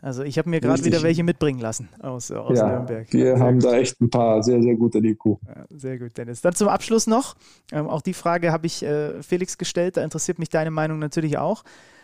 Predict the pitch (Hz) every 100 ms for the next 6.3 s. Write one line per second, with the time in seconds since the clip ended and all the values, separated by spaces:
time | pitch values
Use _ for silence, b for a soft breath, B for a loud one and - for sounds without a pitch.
0 | b 131 156 - 160 170 233 - - -
1 | 190 175 156 185 180 190 214 - 170 170
2 | 165 165 202 233 - 143 156 - 165 151
3 | 135 147 160 - - 160 156 143 143 -
4 | - 175 - - 147 147 139 127 120 165
5 | 160 151 - 139 135 139 135 143 135 127
6 | 123 123